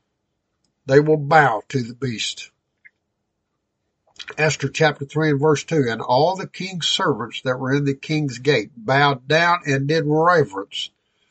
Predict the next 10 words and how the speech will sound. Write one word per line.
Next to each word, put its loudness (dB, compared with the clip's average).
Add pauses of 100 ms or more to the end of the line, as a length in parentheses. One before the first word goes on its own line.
(600)
to 6
Haman, 2
for -4
the -6
king 0
had -2
so 2
commanded -2
concerning -4
him. -10